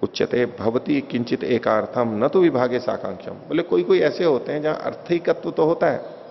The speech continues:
लेकिन स-, विभाग में साकांक्ष नहीं होते हैं। तो यदि ऐस-, केवल ये बहा-, ये परिभाषा रखते अर्थैकत्व,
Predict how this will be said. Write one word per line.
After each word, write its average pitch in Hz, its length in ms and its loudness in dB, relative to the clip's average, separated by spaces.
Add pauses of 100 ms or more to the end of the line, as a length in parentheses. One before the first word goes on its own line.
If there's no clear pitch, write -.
(600)
लेकिन 175 200 2
स-, - 340 -12
विभाग 120 320 4
में 160 120 0
साकांक्ष 160 480 0
नहीं 147 160 2
होते 113 240 -2
हैं। 107 120 -10 (2000)
तो 120 60 -6 (120)
यदि 123 680 2 (680)
ऐस-, - 680 -2
केवल 151 300 4
ये 147 360 2 (460)
बहा-, 117 440 -2
ये 139 560 2
परिभाषा 120 420 2
रखते 117 280 0
अर्थैकत्व, - 720 0